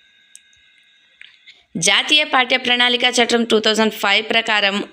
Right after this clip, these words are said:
ఒకటి, రెండు తరగతుల్లో ఉండవలసిన మదింపు. ఫస్ట్ క్లాస్లో, సెకండ్ క్లాస్లో ఎలాంటి మదింపు ఉండాలి అనేసి అడుగుతున్నారండి. ఓకే, సిలబస్ ఆధారంగా సరళమైన రాత లేదా మౌఖిక పరీక్షణ, మౌఖిక పరీక్షణ, ఎలా,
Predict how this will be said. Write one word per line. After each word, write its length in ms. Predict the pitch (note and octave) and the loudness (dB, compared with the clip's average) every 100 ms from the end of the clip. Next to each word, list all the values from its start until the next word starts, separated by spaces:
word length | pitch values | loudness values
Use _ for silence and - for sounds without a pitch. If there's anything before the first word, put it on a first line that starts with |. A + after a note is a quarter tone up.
| - | -6
ఒకటి, 560 | F3+ G#3+ G#3+ A#3+ C4+ B3 | -2 -2 2 2 4 2
రెండు 420 | G3 F#3 G3 A3 | 2 2 4 2
తరగతుల్లో 680 | A3 F#3 F3+ F#3 F#3+ G3 A3 - | 2 0 0 0 0 0 -2 -4
ఉండవలసిన 1040 | F#3+ G#3 G#3+ A3 G#3 G3+ G3 G3+ G3 A#3 E4+ - - - _ | 0 2 2 0 0 -2 -2 0 0 0 -4 -10 -20 -20 _
మదింపు. 640 | F#3 F3+ E3+ F3+ F#3+ - - _ _ _ _ _ _ - - | -2 -2 0 -2 -2 -6 -16 _ _ _ _ _ _ -20 -8
ఫస్ట్ 280 | F3 E3+ | -6 -4
క్లాస్లో, 380 | - F#3+ F#3 G#3 | -2 -4 -2 -2
సెకండ్ 340 | G3+ F#3+ F3+ F3+ | -2 -2 -4 -2
క్లాస్లో 340 | F3 E3+ - | -4 -2 -2
ఎలాంటి 320 | F3+ E3+ E3+ | 0 0 -2
మదింపు 420 | F3 E3+ E3+ D#3+ | -4 -2 -4 -4
ఉండాలి 300 | E3 D#3+ D#3 | -4 -2 -2
అనేసి 300 | D#3 D#3 D#3+ | -2 -4 -2
అడుగుతున్నారండి. 680 | - E3+ - - - - - - - - - - - - - | -2 -2 -6 -10 -10 -10 -16 -20 -20 -16 -14 -14 -16 -18 -6
ఓకే, 260 | A3 C4 C#4+ C#4 - - - | -2 -2 -2 -6 -14 -14 -8
సిలబస్ 480 | - A#3 A3+ B3 C4 | 0 2 4 2 2
ఆధారంగా 680 | A#3 A#3 A#3+ B3 A#3+ B3 | 2 2 2 2 2 2
సరళమైన 680 | B3+ B3 G3+ G#3+ A3 A3+ A3+ | 2 0 2 0 2 2 2
రాత 360 | A3 G#3 G#3 G#3 | 2 2 0 0
లేదా 320 | G#3+ G#3 G#3 | 0 2 0
మౌఖిక 600 | G#3 F#3 F3 F3+ G#3 G3+ | 0 2 2 2 -2 -2
పరీక్షణ, 640 | G#3 G#3 G3+ - G#3+ G#3 G#3 | -2 0 0 0 0 0 2
మౌఖిక 500 | F#3+ F3 E3+ F3+ G3 | 2 0 -2 -4 -2
పరీక్షణ, 500 | G3 F#3+ F#3+ F#3+ F#3 | 0 0 0 0 0
ఎలా, 400 | G3 F3+ F3+ | 0 2 0